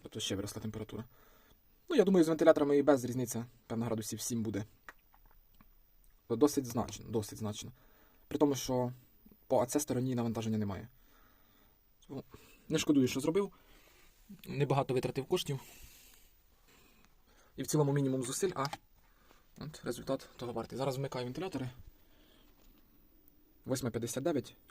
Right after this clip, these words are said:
Перевірю ще через п'ятнадцять хвилин, що змінилося. Наскільки вони впливають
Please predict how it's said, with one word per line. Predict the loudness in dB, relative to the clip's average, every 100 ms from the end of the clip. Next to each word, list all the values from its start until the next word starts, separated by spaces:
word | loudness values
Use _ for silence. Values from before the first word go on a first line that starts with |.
| -12 4
Перевірю | 8 8 6
ще | 0 -6
через | -8 -8
п'ятнадцять | -8 -8 -8
хвилин, | -6 -6 -6 -14 -20 _ -20 _ _ -20 -20 -20 -10
що | -4
змінилося. | 0 0 0 -4 -10 -14 -20 -20 -20 -20 -20 -20 -20 -20 -20 -12
Наскільки | -8 -8 -6 -2
вони | -2
впливають | -2 -8 -8 -10 -12